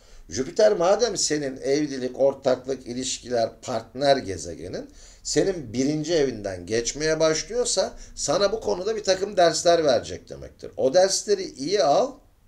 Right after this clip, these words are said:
partnerini ya da ortağını ne yap? Ee, hayatına çağır. Ya da zaten hayatında olabilir. Onunla ne yap? Bu işi daha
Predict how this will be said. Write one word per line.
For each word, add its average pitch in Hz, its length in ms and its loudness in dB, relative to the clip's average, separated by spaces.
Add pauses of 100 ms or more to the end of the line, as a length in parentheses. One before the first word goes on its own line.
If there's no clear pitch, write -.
(260)
partnerini 165 760 -4 (640)
ya 135 180 2
da 165 120 2
ortağını 147 760 0
ne 180 40 -2
yap? 180 320 0 (640)
Ee, 101 500 2 (260)
hayatına 143 640 6
çağır. 73 360 -6 (1400)
Ya 120 180 -4
da 143 80 2
zaten 156 340 6
hayatında 143 580 2
olabilir. 117 480 -2
Onunla 151 480 -4
ne 156 80 -6
yap? 160 320 0 (300)
Bu 147 160 0
işi 180 460 0
daha 147 340 2